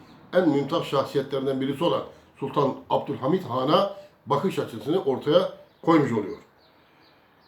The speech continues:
Tabii, e, Kamal Paşa niye tutuklanmıştı? Bugün hükümet ve Türkiye Cumhuriyeti Devleti kırk seneden beri ne yapıyor? P K K ile mücadele ediyor. Niçin mücadele ediyor P K K ile?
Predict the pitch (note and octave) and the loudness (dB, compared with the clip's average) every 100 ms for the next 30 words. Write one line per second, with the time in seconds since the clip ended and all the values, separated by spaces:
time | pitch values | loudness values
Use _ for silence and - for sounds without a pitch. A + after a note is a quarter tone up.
0 | _ _ _ _ - G#3 A3+ F#3 - - | _ _ _ _ 4 8 10 8 2 -14
1 | _ _ B2+ A#2+ A2+ A2 - F#3 G#3+ G#3+ | _ _ -6 -4 -4 -4 4 6 8 6
2 | G#3+ G3 C#3+ D3 G3 G3+ - C3+ A#2 A2 | 6 6 4 6 6 4 -4 -4 -4 -4
3 | - - - _ _ - - - - D3+ | -10 -16 -18 _ _ -20 -20 -20 -14 2
4 | F#3 E3+ G#3 - - - _ _ _ _ | 6 6 4 -2 -18 -20 _ _ _ _
5 | _ _ _ _ - D3+ C3 C3 - - | _ _ _ _ -8 -2 0 -2 -6 -14
6 | - _ _ _ _ _ C3+ C3 D#3 C#3 | -20 _ _ _ _ _ -4 -2 0 2
7 | C#3 C3 B2+ A#2 G#2+ G2 D3+ D3 - _ | 2 2 2 0 -2 -2 -4 -4 -6 _
8 | - F#3 - A2+ A2+ A2+ A2 B2+ D3+ - | 0 0 0 -2 -4 -4 -4 -2 0 0
9 | C#3+ D#3 - - _ _ - D3 D3 C3 | -2 -4 -6 -20 _ _ -2 0 0 -2
10 | C#3+ D3 D3+ C3+ C3 C3 B2 F#2+ E2+ - | -2 0 2 2 2 0 -2 -6 -10 -16
11 | _ _ A3 G3+ D#3+ A#2+ G#2+ G2+ F#2+ F#2 | _ _ 2 4 4 0 -4 -6 -8 -6
12 | B2+ - - G#2 A2 G#2 C3 | -6 -6 -12 -14 -12 -8 -4